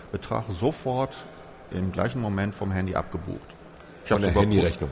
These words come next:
Speaker 1: Von der Handyrechnung.
Speaker 2: Mhm.
Speaker 1: Ob Prepaid oder mit
Speaker 2: Ja.
Speaker 1: Vertrag, ist egal.
Speaker 2: Mhm.
Speaker 1: Welcher Anbieter, ist auch egal. Aber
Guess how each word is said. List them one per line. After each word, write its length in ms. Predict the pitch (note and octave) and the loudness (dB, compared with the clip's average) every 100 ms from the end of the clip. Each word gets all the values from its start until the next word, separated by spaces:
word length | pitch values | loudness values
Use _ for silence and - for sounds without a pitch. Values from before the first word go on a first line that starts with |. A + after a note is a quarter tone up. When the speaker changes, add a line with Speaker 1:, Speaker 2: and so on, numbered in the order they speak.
| - | -4
Speaker 1:
Von 140 | - | 0
der 80 | A2 | 2
Handyrechnung. 560 | G2 F2 D2+ B1 E2+ E2+ | 4 2 -2 -2 -2 -2
Speaker 2:
Mhm. 60 | - | -2
Speaker 1:
Ob 180 | - | -2
Prepaid 480 | - A#2 A#2+ A2 - | -2 -2 2 0 0
oder 220 | E2+ E2+ | -2 0
mit 140 | F2 F#2 | 0 -2
Speaker 2:
Ja. 40 | - - - - - | -6 -12 -16 -12 -6
Speaker 1:
Vertrag, 420 | G2 - G2 G2+ | -4 0 0 0
ist 120 | - | -6
egal. 420 | F2 E2 F2+ G#2 G2 | -6 0 0 0 -4
Speaker 2:
Mhm. 300 | D#2+ D#2 E2 G2+ - | -6 -4 -4 -6 -4
Speaker 1:
Welcher 260 | F#2 F2+ C#2+ | -2 0 0
Anbieter, 380 | F#2+ F#2+ E2+ | 0 0 -2
ist 100 | D2+ | -2
auch 160 | B1+ G2 | -2 -2
egal. 320 | G2 G2 G2 - - - - - - - | -2 -2 -2 -4 -10 -16 -16 -16 -6 2
Aber 380 | G#2+ A2+ A2 | 4 6 4